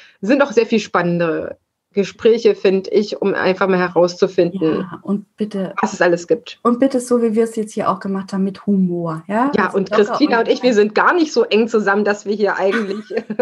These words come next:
Speaker 1: <laughs> wir kennen uns ja noch nicht mal jahrelang. Jedenfalls, ich kenne nur Christina von der einen Seite her. Aber dass wir jetzt wirklich, äh, in Kontakt gekommen sind, in Verbindung stehen. Von daher gesehen, es ist eigentlich nur davon abhängig, wie offen du bist und wie offen deine Gesprächspartnerin ist,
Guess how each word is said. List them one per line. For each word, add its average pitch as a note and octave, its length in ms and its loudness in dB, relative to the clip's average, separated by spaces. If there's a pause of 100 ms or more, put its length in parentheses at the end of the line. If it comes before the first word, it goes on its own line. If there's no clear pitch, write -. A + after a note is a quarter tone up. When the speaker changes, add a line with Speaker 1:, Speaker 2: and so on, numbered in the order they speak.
(240)
Speaker 1:
<laughs> F#4 580 -2
wir A3+ 140 0
kennen D#4 220 2
uns C#4+ 100 0
ja C#4 80 4
noch B3 140 4
nicht D4 160 2
mal A#3 120 2
jahrelang. A3+ 600 2
Jedenfalls, A3 480 -2
ich D4+ 140 0
kenne C4 180 4
nur A#3 80 4
Christina C4 460 0
von A#3+ 120 -2
der A3+ 160 -2
einen B3 220 0
Seite A#3+ 300 0
her. A#3 220 -2 (360)
Aber G#3+ 160 2
dass A3+ 200 2
wir G#3+ 80 4
jetzt G#3+ 220 0
wirklich, A3+ 480 0
äh, G3+ 220 2
in G3+ 100 -4
Kontakt A#3+ 280 -2
gekommen G#3+ 380 -2
sind, G3+ 280 -2
in G#3 100 -4
Verbindung A3 380 0
stehen. G#3+ 400 2
Von G#3+ 120 -2
daher A3+ 180 2
gesehen, A#3+ 300 2
es B3 120 -2
ist B3+ 160 -10
eigentlich B3+ 420 0
nur C4+ 140 0
davon D#4+ 260 -4
abhängig, C4 460 -2
wie A#3+ 180 0
offen D4+ 240 -2
du A#3 80 2
bist B3 300 0
und A#3+ 100 -2
wie A3+ 160 -2
offen C4 320 -2
deine A3 220 0
Gesprächspartnerin F#3 960 -2
ist, A#3+ 320 -2